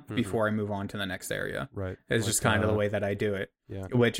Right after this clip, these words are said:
Speaker 2: by the time I find that, like, two percent chance Pokemon or whatever and catch it, I'm usually, you know, at least five, ten levels ahead of where I'm supposed to be <laughs> at any given
Speaker 1: Right.
Speaker 2: time.
Speaker 1: Yeah.
Speaker 2: Which kinda makes the game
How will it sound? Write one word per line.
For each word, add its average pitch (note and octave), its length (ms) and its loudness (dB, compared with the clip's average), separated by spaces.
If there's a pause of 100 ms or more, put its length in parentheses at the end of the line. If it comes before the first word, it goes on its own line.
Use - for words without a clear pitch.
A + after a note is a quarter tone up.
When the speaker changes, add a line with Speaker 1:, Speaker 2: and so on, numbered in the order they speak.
Speaker 2:
by A#2+ 300 4
the A#2 80 4
time A2+ 320 4
I A2 140 4
find A2 520 0
that, G#2 220 0
like, A2 240 -2
two B2+ 180 4
percent A2 520 0 (240)
chance G#2+ 340 2
Pokemon G#2+ 480 0
or G#2 100 2
whatever G#2 300 2
and G2+ 140 -4
catch A#2 260 2
it, G#2 160 0 (300)
I'm A2+ 180 6
usually, G#2+ 640 2
you B2 100 0
know, G#2 140 0
at G#2 100 -2
least A#2+ 360 2
five, G#2 320 2
ten G#2 240 -2
levels G#2 280 -4
ahead G#2 260 0
of G2 100 -6
where G2+ 160 -2
I'm G2+ 80 -6
supposed A2 420 -4
to B2+ 80 -2
be E3+ 280 0
<laughs> - 20 -4
at C#3 160 4
any A#2 180 4
given A2 160 6
Speaker 1:
Right. G2+ 160 6
Speaker 2:
time. G#2 320 -4
Speaker 1:
Yeah. G#2 240 -2 (140)
Speaker 2:
Which C#3 260 6
kinda F#3+ 300 4
makes C#3 380 4
the B2+ 120 -2
game A#2+ 440 4